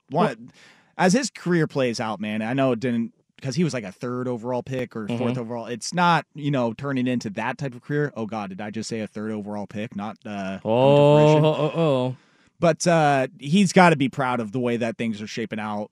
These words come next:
Speaker 1: in the back half of his career. And if Denver's able to pull this off, I mean, having two championships with two different teams and you are a vital role player for those teams,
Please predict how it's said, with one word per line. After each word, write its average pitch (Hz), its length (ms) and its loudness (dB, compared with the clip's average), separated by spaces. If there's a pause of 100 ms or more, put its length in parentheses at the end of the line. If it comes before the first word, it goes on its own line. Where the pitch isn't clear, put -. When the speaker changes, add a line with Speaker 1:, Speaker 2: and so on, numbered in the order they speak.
Speaker 1:
in 113 100 -2
the 107 60 -2
back 98 300 -6
half 95 280 -10
of 101 100 -10
his 101 160 -8
career. 101 340 -8
And 107 160 -8
if 104 140 -8
Denver's 110 300 -4
able 101 160 -8
to 92 40 -10
pull 107 240 -8
this 98 220 -10
off, 95 240 -8
I - 20 -8
mean, 98 160 -8
having 101 320 -8
two 127 260 -4
championships 120 720 -8
with 107 140 -16
two 117 160 -10
different 117 300 -6
teams 113 260 -2
and 110 100 -4
you 110 100 -2
are 104 100 -6
a 98 80 -10
vital 110 480 -10
role 101 260 -6
player 127 380 -4
for 107 260 -6
those 110 260 -4
teams, 110 540 -4